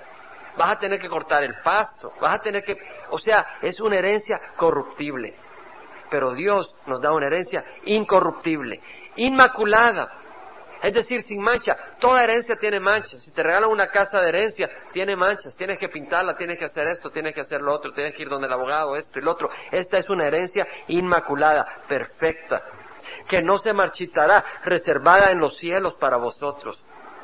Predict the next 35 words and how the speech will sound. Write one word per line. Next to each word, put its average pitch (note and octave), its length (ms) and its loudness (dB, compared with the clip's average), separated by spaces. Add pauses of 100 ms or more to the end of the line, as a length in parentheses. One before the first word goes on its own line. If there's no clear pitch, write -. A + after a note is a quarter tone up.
(680)
Creed F3 300 4
en F3 100 -2
Dios, F3+ 200 -2
creed E3+ 300 0
también D3+ 380 -2
en C3+ 100 -4
mí. A3 260 -4 (140)
En E3 100 -2
la D3+ 100 2
casa F3+ 260 0
de E3+ 60 -2
mi D3+ 100 -4
Padre F#3 500 4 (880)
hay F3 160 4
muchas F3+ 300 -2
moradas, E3+ 420 4
si D#3 80 -8
no D3+ 140 -4
fuera D3 160 -2
así D3+ 160 -8
os C#3+ 100 -2
lo C3+ 80 -2
hubiera C3 260 0
dicho, E3 340 -8 (1080)
porque C3 180 -4
me A#2 100 -4
voy, D3+ 320 2 (240)
y F#3 60 -10
si C3 100 -14
me A#2+ 100 -4
voy, C#3+ 300 0 (320)
es A#2+ 140 -8
a D#3 60 -2
preparar, C3+ 500 0 (340)
eh, B2+ 260 -6